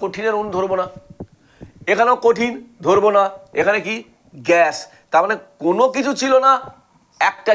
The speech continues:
গ্যাসীয় অণু হয়েছে, মানে আণবিক সংখ্যা বেড়েছে, তার মানে হচ্ছে আমরা বলবো তার এনট্রপি বেড়েছে। ক্লিয়ার হলো? তাহলে আমি আজকের তোমাদের পার্ট ফোরে এইটুকু নিয়ে আলোচনা করলাম। এর পরের দিন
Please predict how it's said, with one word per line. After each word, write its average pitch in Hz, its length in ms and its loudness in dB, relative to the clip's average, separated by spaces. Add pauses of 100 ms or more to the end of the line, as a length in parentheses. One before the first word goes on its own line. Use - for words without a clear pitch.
গ্যাসীয় 185 300 0
অণু 170 160 -4
হয়েছে, - 240 -8 (240)
মানে 202 180 0
আণবিক 226 280 -2
সংখ্যা 233 220 0
বেড়েছে, 262 280 0 (640)
তার 170 140 2
মানে 190 160 2
হচ্ছে 190 220 -2
আমরা 185 180 0
বলবো 185 160 -2
তার 180 180 2
এনট্রপি 180 400 -6
বেড়েছে। 180 260 -10 (840)
ক্লিয়ার 208 240 2
হলো? 165 120 -2 (500)
তাহলে 160 180 2 (160)
আমি 202 180 0 (160)
আজকের 240 340 2 (100)
তোমাদের 226 320 4 (140)
পার্ট 220 260 4 (120)
ফোরে 226 260 4 (140)
এইটুকু 226 420 -8
নিয়ে 220 180 4
আলোচনা 214 360 -2
করলাম। 190 340 4 (560)
এর 214 100 4 (180)
পরের 208 280 4 (100)
দিন 262 100 -4